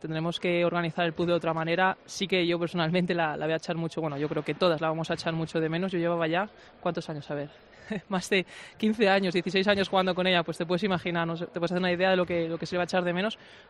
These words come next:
Pero bueno, vamos a hacer todo lo posible para que cuando vuelva este equipo esté en el, en el nivel y donde tiene que estar.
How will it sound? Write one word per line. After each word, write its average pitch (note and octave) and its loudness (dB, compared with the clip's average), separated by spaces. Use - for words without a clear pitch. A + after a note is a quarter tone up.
Pero F3 2
bueno, F3 2
vamos F3 -2
a E3 0
hacer F3 -6
todo F#3 0
lo F3+ 2
posible F#3+ 0
para F3 2
que E3+ -2
cuando E3+ 2
vuelva F#3+ 4
este - -2
equipo F#3 -4
esté F#3 -4
en G3 2
el, F3 0
en F3+ -2
el F3+ 2
nivel F#3 0
y G3+ 2
donde F3+ 2
tiene E3 -2
que D#3+ -2
estar. D3+ -6